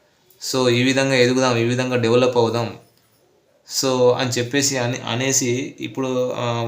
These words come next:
పాస్ట్‌లో మిమ్మల్ని పక్కన పెట్టేసి మిమ్మల్ని పట్టించుకోలేదు. దానికి ఇప్పుడు వీళ్ళు గిల్టీ ఫీల్ అవుతున్నారు. ఇప్పుడు మీకు ఒక ఆఫర్ ఇవ్వాలి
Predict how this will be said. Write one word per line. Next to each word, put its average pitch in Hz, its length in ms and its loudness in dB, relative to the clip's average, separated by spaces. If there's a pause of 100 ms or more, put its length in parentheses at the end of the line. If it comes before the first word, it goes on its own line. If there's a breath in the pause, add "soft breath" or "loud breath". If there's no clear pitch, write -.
(120)
పాస్ట్‌లో 123 320 0
మిమ్మల్ని 120 300 -2
పక్కన 127 280 -4
పెట్టేసి 117 640 -4 (460 loud breath)
మిమ్మల్ని 127 240 -2
పట్టించుకోలేదు. 120 640 0
దానికి 127 360 0
ఇప్పుడు 139 200 -4
వీళ్ళు 127 200 0
గిల్టీ 120 280 0
ఫీల్ 120 200 -2
అవుతున్నారు. 101 420 -6 (120)
ఇప్పుడు 139 260 -6
మీకు 135 220 -4
ఒక 123 100 -2
ఆఫర్ 127 360 4
ఇవ్వాలి 117 500 0